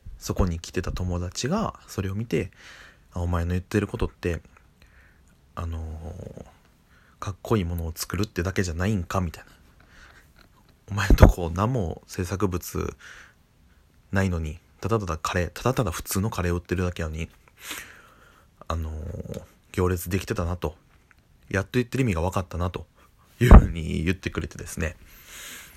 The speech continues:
やっとなんか、あのー、自分の周りの人には、自分の言ってるデザインっていうのが、かっこいいものだけじゃないっていうのが分かってもらえたんですよ。まあ、要は、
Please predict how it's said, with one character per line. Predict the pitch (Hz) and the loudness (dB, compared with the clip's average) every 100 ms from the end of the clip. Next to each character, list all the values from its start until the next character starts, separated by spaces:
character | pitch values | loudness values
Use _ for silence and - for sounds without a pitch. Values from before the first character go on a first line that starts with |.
| - - - - - - | -20 -20 -20 -20 -14 -6
や | 120 | -6
っ | - - | -8 -8
と | 165 127 | -4 -2
な | 98 | -2
ん | 90 | -2
か、 | 82 - - - - - - - - - - - - - _ - | -2 -2 -6 -20 -20 -20 -20 -20 -20 -20 -20 -20 -20 -20 _ -8
あ | |
の | 92 87 | -6 -4
ー、 | 87 | -4
自 | 87 | -2
分 | 87 | -2
の | 87 | 0
周 | 95 95 | 0 0
り | 92 | 0
の | 92 | -4
人 | - | -4
に | 92 | -2
は、 | 120 120 - - - - _ _ - _ _ _ - - | 0 0 -2 -14 -20 -20 _ _ -20 _ _ _ -20 -12
自 | 98 | -8
分 | 90 | -4
の | 90 | -4
言 | 87 | -4
っ | |
て | - | -4
る | 85 | -4
デ | 85 | -2
ザ | 87 85 | -2 -4
イ | |
ン | |
っ | 82 | -6
て | 80 | -4
い | |
う | |
の | 107 | -4
が、 | 143 - - - - - | -4 -6 -10 -20 -20 -14
か | - | -14
っ | - | -6
こ | 92 | -4
い | |
い | 85 | -2
も | |
の | 85 82 | -2 -4
だ | |
け | 85 | -6
じ | 85 92 | -6 -4
ゃ | |
な | 101 | -4
い | |
っ | |
て | 139 98 | -2 -2
い | |
う | |
の | 85 | -2
が | - - - - - | -6 -12 -20 -20 -6
分 | 104 | -2
か | 95 | 0
っ | 90 | 0
て | 90 | -2
も | 90 | -2
ら | 80 | -4
え | |
た | - | -6
ん | 78 | -10
で | 76 | -8
す | - | -10
よ。 | - - _ - _ _ - - - - - - - - - - - - - - - | -12 -16 _ -20 _ _ -20 -20 -20 -20 -20 -20 -20 -20 -20 -20 -20 -20 -20 -20 -10
ま | 104 | -4
あ、 | |
要 | 101 139 | -2 0
は、 | 165 156 | 2 0